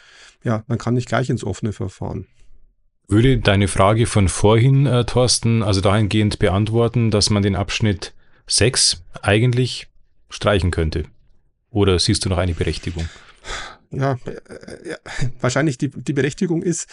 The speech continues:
Speaker 1: äh, er ist schon immer da und hat sich bewährt. Ähm, <laughs> das sagt aber dann, glaube ich, auch schon viel. Ja, ähm, wie es Roman ja vorhin schon erklärt hat, das ist wahrscheinlich ein Restant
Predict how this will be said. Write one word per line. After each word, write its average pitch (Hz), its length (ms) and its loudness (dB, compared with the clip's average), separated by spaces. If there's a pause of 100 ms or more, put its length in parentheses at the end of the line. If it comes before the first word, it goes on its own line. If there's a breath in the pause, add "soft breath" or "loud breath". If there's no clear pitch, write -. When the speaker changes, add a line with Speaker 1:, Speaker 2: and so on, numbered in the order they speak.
(140 loud breath)
Speaker 1:
äh, 131 160 -2
er 143 140 -4
ist 160 100 2
schon - 200 -2
immer 156 200 0
da 127 220 -2
und 160 180 -2
hat 151 100 -6
sich - 220 -8
bewährt. 127 600 -2
Ähm, 131 300 -2 (400 loud breath)
<laughs> 151 300 -6
das 160 180 -10
sagt - 240 -4
aber 156 100 -2
dann, 139 120 -2
glaube 131 200 -2
ich, 139 120 -4
auch 143 120 -4
schon 180 220 -2
viel. 185 300 -2 (400 loud breath)
Ja, 135 240 -2 (240 soft breath)
ähm, 131 400 -2 (240)
wie - 380 -10
es 127 100 -2
Roman 147 180 0
ja 139 60 0
vorhin 139 240 -2
schon 139 140 -2
erklärt 131 340 -2
hat, - 260 -6
das 120 140 -4
ist - 240 -8
wahrscheinlich 127 400 -4
ein 135 60 -2
Restant 127 520 -2